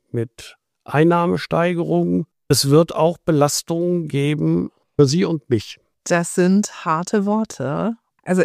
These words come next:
Speaker 2: ich mag es mir nicht vorstellen, muss ich sagen, dass ich mein Leben irgendwann mit einer fremden Person im Zweibettzimmer beende.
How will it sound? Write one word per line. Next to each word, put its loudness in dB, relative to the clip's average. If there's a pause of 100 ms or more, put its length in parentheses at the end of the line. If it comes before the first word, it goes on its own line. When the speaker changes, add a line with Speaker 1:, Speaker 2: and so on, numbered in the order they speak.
Speaker 2:
ich -2
mag 2
es -4
mir 4
nicht 0
vorstellen, -4
muss -4
ich -4
sagen, -2
dass -2
ich -6
mein 2
Leben 2
irgendwann 0
mit 2
einer -2
fremden -2
Person 0
im 0
Zweibettzimmer -4
beende. -4